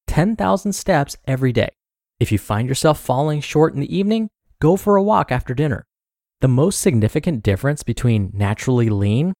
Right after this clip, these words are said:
and naturally overweight people may be how much they move, not how much they eat or their metabolism. The population's basal metabolism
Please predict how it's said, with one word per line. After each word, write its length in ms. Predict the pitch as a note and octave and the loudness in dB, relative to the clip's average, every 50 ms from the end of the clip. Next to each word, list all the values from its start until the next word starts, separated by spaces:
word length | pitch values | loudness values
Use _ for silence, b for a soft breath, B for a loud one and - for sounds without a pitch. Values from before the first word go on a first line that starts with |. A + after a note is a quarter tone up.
| _ _ - | _ _ -4
and 200 | A#2+ A2 G2 G2 | -2 0 0 0
naturally 520 | F#2+ F#2+ G2 G#2+ - - C#3+ B2+ C3 A#2+ - | -2 -2 -2 -2 -2 -4 -4 -2 -2 -2 0
overweight 560 | A2+ A2+ G2+ G#2 G2 F#2 - C3+ G#3 B3+ - | 0 0 0 0 -2 0 0 0 0 -2 -2
people 400 | - - G2+ F#2 - F#2+ G2+ G#2+ - _ _ _ _ _ _ _ _ _ | -4 -4 -4 -2 -2 -4 -4 -4 -6 _ _ _ _ _ _ _ _ _
may 220 | A#2 C3 D3+ E3+ F3 | -4 -2 0 0 0
be 140 | E3 E3 | 0 -2
how 200 | D3 A2+ A2 G2+ | -2 -2 0 0
much 280 | G2+ G#2 G#2 G2 - - | 0 0 0 -2 -2 -2
they 120 | - G2 | -2 -2
move, 440 | G2+ G#2+ C#3 F3 F3 A2 D#2 - - - _ _ _ _ _ _ - | 0 0 2 4 4 2 2 0 -6 -14 _ _ _ _ _ _ -2
not 180 | C3 F3 A#3+ G#3 | 0 0 0 2
how 140 | F#3+ G3+ F#3 | 0 0 0
much 240 | E3+ E3 - - | -2 -4 -4 -4
they 180 | - - - - - | -6 -6 -6 -6 -6
eat 340 | F#3 G#3+ F3+ B2 - - - _ - | -6 -6 -4 -6 -6 -8 -12 _ -4
or 220 | B2+ D3 F3+ D#3+ | 0 2 4 4
their 160 | A#2+ G#2 G2 | 4 4 2
metabolism. 720 | G2+ G2+ - - E3 F#3 D#3 A2+ F#2+ C2+ C2 - - - - _ _ _ _ _ _ _ _ _ _ _ _ _ - | 2 0 0 0 0 2 2 0 -2 -2 -4 -8 -10 -14 -18 _ _ _ _ _ _ _ _ _ _ _ _ _ -4
The 80 | E3 - | -4 -2
population's 720 | - E4 F#4 - - B3+ - G3 - - - F3 C3+ G#2+ | -2 -4 -4 -2 0 0 2 2 2 0 0 -2 -4 -2
basal 420 | F#2+ G2+ A2 A#2 C3+ C3+ C#3+ C#3 | 0 2 4 4 4 2 0 0
metabolism 840 | B2+ G#2+ G2 - - - G2 G#2 A#2 D3 E3 F#3+ F#3 G3 A3+ A3+ A3+ | 0 -2 -2 -4 -4 -2 0 0 0 0 0 0 -2 -2 -4 -4 -6